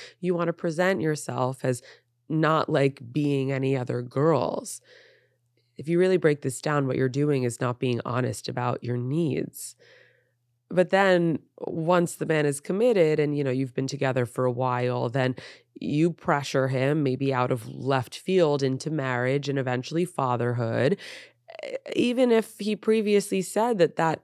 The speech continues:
wasn't necessarily something he wanted. And this is crazy when you really think about it. Like, what?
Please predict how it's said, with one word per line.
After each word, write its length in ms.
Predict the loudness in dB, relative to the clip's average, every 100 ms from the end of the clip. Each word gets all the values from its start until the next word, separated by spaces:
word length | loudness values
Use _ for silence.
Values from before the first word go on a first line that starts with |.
| _
wasn't 500 | -8 -2 0 2 2
necessarily 560 | 0 -4 -2 0 2 0
something 380 | 0 -2 -2 -2
he 140 | 0
wanted. 760 | 2 2 0 -2 -2 0 -2 -4 -12
And 160 | -2 0
this 140 | 0
is 120 | -4 -8
crazy 760 | -8 0 2 2 0 0 2
when 160 | 2 2
you 140 | 2
really 260 | 0 0 -2
think 260 | -2 -4
about 340 | -4 -4 -4 -6
it. 100 | -4
Like, 140 | -4
what? 680 | -4 -4 -2 0 -4 _